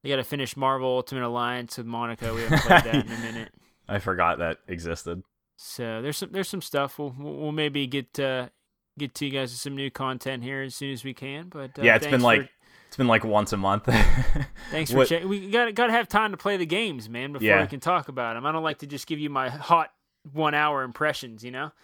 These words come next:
Speaker 2: Yeah. But yeah, we'll, uh, we'll, we'll see how fast we get another one out, but we'll, we'll, we'll be back again for sure. Um, and you can follow me, twitch dot T V slash Lost in a Contraption. I stream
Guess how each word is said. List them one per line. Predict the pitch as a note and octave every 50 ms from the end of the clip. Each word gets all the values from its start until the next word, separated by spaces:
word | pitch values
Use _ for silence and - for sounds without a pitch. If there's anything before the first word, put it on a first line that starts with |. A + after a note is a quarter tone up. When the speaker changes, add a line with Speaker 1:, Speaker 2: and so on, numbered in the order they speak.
| _ _ -
Speaker 2:
Yeah. | A2 G2+ F#2 F2+ F2 F2+ - _ _ _ _ _ _ _ _ _ _ _ _ _ _ _ _ _ _ _ _ _ _ _ _ _ _ _ _ _ _ _ _ _ -
But | B2+
yeah, | B2+ A#2+ A2+
we'll, | G#2+ A2 A#2 A#2+ A#2 A#2
uh, | A2+ A2+ A2 G#2 G2+
we'll, | E2+ G2 G#2+ A2 A2 G2+
we'll | F2 G#2+ A2+ G#2+ - _ _ _ _
see | - - - G#2 G#2 G2+
how | G2+ G2 F#2+
fast | - - F2 F2+ F2+ - -
we | F#2+
get | F#2+
another | F2+ F2 F2 F2 F2 F2
one | F2 E2+
out, | E2+ F2 F2 - - _
but | E2+ E2+ D#2+ - _ _ _
we'll, | F#2+ F2+ F2+ F2+ E2+ B1+
we'll, | F2+ F#2 F#2 F#2 F#2 F#2 F2+
we'll | - F2+ F#2+ G2
be | F#2 F#2+ G2 G2
back | F2+ F#2 F2 F2 F2+ -
again | G2 F2 F2+ F2 F2+ F2+
for | - F2
sure. | F2 - - F2+ F2 F#2 F#2+ F#2 G2+ -
Um, | - F2+ F2 F2 F2 F2 E2+ F2 - _ _ _
and | - F2+ F2+ F#2 F2+ F2+
you | F#2+
can | F#2+ - G2
follow | - - G2+ G2 G2
me, | G2 G2 F#2+
twitch | F#2 - G2 F2+ -
dot | - F#2 F2
T | - G2 F#2+
V | F#2 F#2 F#2+
slash | F#2+ - - F2+ F2 F2 - -
Lost | F2 E2+ E2+ -
in | F2+ E2+
a | E2
Contraption. | - E2+ D#2+ - G2 F#2+ F#2+ - - F#2+ F2+
I | F2
stream | E2+ - - - G#2+ G#2 G2+ G2 F#2 F2+